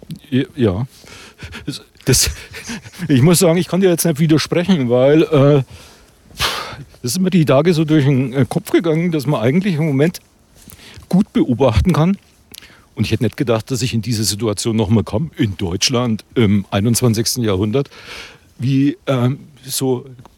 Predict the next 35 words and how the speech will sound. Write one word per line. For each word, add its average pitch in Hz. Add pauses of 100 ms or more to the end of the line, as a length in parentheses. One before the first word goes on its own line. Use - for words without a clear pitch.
ein 110
klitzekleiner 123
Bürgerkrieg 143
entstehen 104
kann, 98
ne? 104 (300)
Aber 123
so 131
die 117
Grundmechanismen, 135
äh, - (220)
ich 113
glaub, 117
man 127
ist 92
noch 107
ein 98
wenig 107
davon 101
entfernt, 117
aber 120
so 107 (200)
wie 131
es 214
funktionieren 185
könnte, 127 (400)
das -
kann -
man 160
im 156
Moment 139
ganz 139
gut -
besichtigen. 113 (300)
Also, 104